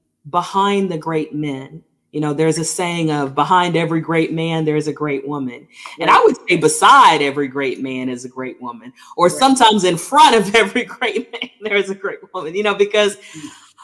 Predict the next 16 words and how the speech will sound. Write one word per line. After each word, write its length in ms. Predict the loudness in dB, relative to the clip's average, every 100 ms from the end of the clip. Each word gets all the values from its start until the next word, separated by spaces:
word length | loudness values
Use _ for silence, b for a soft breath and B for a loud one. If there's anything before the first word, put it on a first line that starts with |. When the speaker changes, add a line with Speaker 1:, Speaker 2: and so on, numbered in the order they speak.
| B B _ -8
Speaker 1:
when, 400 | 2 2 2 -2
when 160 | 0
I 160 | 2 2
see 340 | 0 -4 -4
him 300 | -2 -4 -6
sometimes 720 | -6 -6 -8 -2 0 2 0 -6
in 100 | -6
the 80 |
pictures 840 | -4 -6 -6 -8 -8 -4 -4 -4 -8
and 200 | -8 -4
the 60 | -4
speeches, 1000 | -6 -12 -12 -12 -10 -6 -2 0 0 -4 -8
and 520 | -6 -6 -4 -6 -8 _ _ _ _ _ _ _ _ _ _
I 140 | 2 4
know 280 | 2 4 4
that 400 | 4 0 -2